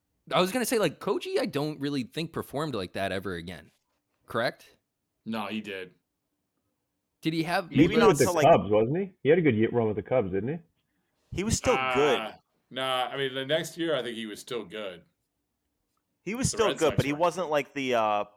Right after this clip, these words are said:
Speaker 3: perfect, like, what was it? What was E R A that year? Was it, like, one two or something?
Speaker 2: Oh, it
Speaker 3: It was
Speaker 2: was
Speaker 3: ridiculous.
Speaker 2: He, he, he, we, we would do this all the
Speaker 1: In
Speaker 2: time. We would
Speaker 1: one oh nine
Speaker 2: match,
Speaker 1: twenty thirteen.
Speaker 2: we would match up,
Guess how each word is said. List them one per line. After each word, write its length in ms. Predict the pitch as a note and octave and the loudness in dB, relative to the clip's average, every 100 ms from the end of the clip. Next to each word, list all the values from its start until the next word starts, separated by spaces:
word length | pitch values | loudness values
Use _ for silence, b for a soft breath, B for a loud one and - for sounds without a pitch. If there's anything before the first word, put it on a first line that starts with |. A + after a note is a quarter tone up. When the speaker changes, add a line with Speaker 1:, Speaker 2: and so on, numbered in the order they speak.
| - | -4
Speaker 3:
perfect, 540 | - D3 - D3 - | -2 -2 -2 -6 -4
like, 120 | B2+ C3+ | -6 0
what 140 | D#3+ | 0
was 140 | B2+ | 0
it? 80 | A#2+ | -2
What 120 | F3 | -4
was 160 | A3+ - | -4 -4
E 80 | C4 | -2
R 160 | G#3+ F#3 | 0 0
A 60 | |
that 160 | D3 F2 | -2 -2
year? 120 | F2+ | -6
Was 120 | G2 | -10
it, 60 | - | -6
like, 140 | A#2 | -6
one 320 | G#2 A2 A#2+ | -2 -2 -2
two 200 | A2 A#2 A#2+ | -4 -2 -2
or 100 | C#3+ | -2
something? 400 | D3+ D3 D#3 D3+ | -4 -4 -6 -4
Speaker 2:
Oh, 280 | B2 G#2+ A2+ | -4 -4 -4
it 60 | |
Speaker 3:
It 20 | B2 | -4
was 160 | A#2+ | -4
Speaker 2:
was 60 | C#3+ | -4
Speaker 3:
ridiculous. 680 | D#3 G3 G3 A#2 F#2+ - - _ | -4 -4 -2 -2 -4 -8 -16 _
Speaker 2:
He, 320 | D3 F3+ F3+ F3+ | -4 -4 -4 -6
he, 140 | D#3 E3 | -10 -8
he, 160 | E3+ D#3 | -10 -4
we, 140 | F3 F#3 | -4 -2
we 180 | G3 | -2
would 160 | F#3 D#3 | -2 -2
do 160 | C#3 C#3 | -4 -4
this 200 | C3 C#3+ | -4 -4
all 140 | B2+ | -2
the 40 | A#2 | -4
Speaker 1:
In 60 | |
Speaker 2:
time. 180 | D3+ D3+ C3+ | 0 2 2
We 60 | |
would 100 | A#2 | 2
Speaker 1:
one 160 | B2+ C#3 | 2 2
oh 140 | D3 | 2
nine 340 | C3+ A#2+ A2+ G2+ | 2 2 0 -2
Speaker 2:
match, 100 | F#2+ | -8
Speaker 1:
twenty 320 | - A#2 G#2+ | -8 -6 -4
thirteen. 600 | - F2+ - F2+ E2 E2+ | -4 -6 -6 -12 -12 -10
Speaker 2:
we 160 | C3 D#3 | -4 -2
would 220 | E3 C3+ | -2 -2
match 360 | C#3+ C#3+ C3+ D#3 | -2 0 0 0
up, 160 | C#3+ | 2